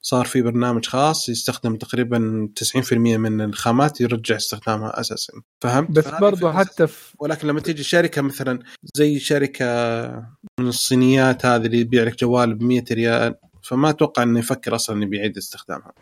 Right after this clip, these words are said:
Speaker 2: ترو، بس، آه، ما أدري. في، في difficulties في الموضوع، تختلف من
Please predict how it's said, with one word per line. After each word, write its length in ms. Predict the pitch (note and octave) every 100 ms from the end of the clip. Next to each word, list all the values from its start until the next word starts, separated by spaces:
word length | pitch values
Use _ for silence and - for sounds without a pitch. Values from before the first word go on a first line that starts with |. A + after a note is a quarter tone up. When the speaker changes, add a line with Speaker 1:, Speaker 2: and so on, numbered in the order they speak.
| _
Speaker 2:
ترو، 440 | - A3 G3+ G3 F#3 - - - - -
بس، 440 | D3+ - - -
آه، 400 | C#3+ D3 C3+ A#2
ما 160 | A2+ A2+
أدري. 220 | G2+ G2 - - - _ _ _ _
في، 200 | - G#3
في 280 | - A3 G3+
difficulties 580 | E3+ D3 F3 D#3 C#3 C3
في 80 |
الموضوع، 600 | B2 A#2+ A#2+ B2+ C#3 C#3+ - _ _ -
تختلف 480 | B2 - E3+ C#3+
من 460 | C3 B2+ B2 A#2+ B2